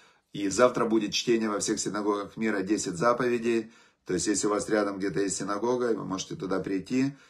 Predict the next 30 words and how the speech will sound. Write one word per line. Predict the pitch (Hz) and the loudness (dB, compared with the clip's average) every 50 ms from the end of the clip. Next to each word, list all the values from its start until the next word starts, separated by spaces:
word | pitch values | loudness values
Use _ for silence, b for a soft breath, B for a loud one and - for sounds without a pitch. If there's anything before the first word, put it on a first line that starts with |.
| b b b | b b b
то | - 92 | -8 -6
приходите | - 92 95 95 104 101 113 110 107 101 | -6 -4 -4 -2 -2 -2 -2 -2 -2 -4
на | 98 101 | -2 -2
утренние | 107 104 - 101 101 98 95 | -2 -2 -2 -4 -6 -4 -4
молитвы, | 95 101 104 123 139 139 131 113 | -4 0 0 0 0 0 0 -4
все | 92 - - 107 | -2 0 0 -2
будут | 98 98 101 95 90 80 | 0 0 -2 -4 -4 -4
стоять | - - 101 95 101 117 131 139 139 139 - - b b b b b b _ - | -4 -2 0 2 4 4 4 4 2 -2 -6 -14 b b b b b b _ -8
и | 120 120 131 | -6 -6 -4
слушать | - - - 110 117 123 117 120 117 104 - - _ - | -6 -6 -4 -4 -4 -2 0 2 0 0 0 -2 _ -8
десять | - 90 104 107 107 110 92 | -4 0 0 0 0 -2 -4
заповедей, | 90 95 104 104 87 95 95 92 90 85 87 90 85 | -4 -2 -2 -2 0 0 0 0 0 -2 -4 -6 -6
которые | 85 - 80 - 87 90 90 90 87 | -6 -8 -8 -6 -4 -2 -2 -2 -2
Бог | 82 76 98 104 104 - - - _ _ _ _ _ _ _ - | -2 -2 -2 -4 -4 -6 -12 -20 _ _ _ _ _ _ _ -14
сказал | - - - - 98 92 90 104 101 101 104 107 98 - - _ _ _ _ _ _ _ _ - | -12 -10 -6 -4 -2 -2 0 2 2 2 2 2 -2 -6 -12 _ _ _ _ _ _ _ _ -4
прямо | - 90 92 90 90 92 90 90 87 82 - _ _ _ _ - | 0 0 0 0 0 -2 -2 -2 -4 -6 -10 _ _ _ _ -12
Моше | 95 92 95 - - 104 | -8 -6 -4 0 2 2
Рабейну. | 101 104 95 92 117 120 123 127 131 131 127 120 - - | 2 2 2 2 2 2 2 0 0 0 -2 -2 -2 -6
Две | 95 92 104 123 131 123 | -8 -2 2 4 6 6
услышали | 113 - - 120 113 92 104 98 95 98 | 4 4 2 0 0 2 2 0 0 -2
все. | - - - - 104 107 104 101 117 - b b b b b b b b | -2 -4 -4 -4 -4 -4 -4 -4 -6 -10 b b b b b b b b
«Я | - 101 107 107 | 0 2 2 4
Бог | 104 117 113 - - | 4 4 4 4 4
твой, | - 104 104 98 | 2 0 0 0
не | 95 | 0
будет | 98 101 104 98 98 92 | -2 -2 -2 -2 -4 -6
у | 85 - | -8 -6
тебя | - 98 98 | -4 -2 -2
других | 95 101 98 95 98 101 95 | -2 -2 -4 -2 -4 -4 -2
богов». | 92 101 98 95 104 104 101 92 - | 0 -2 0 0 0 -2 -2 -4 -8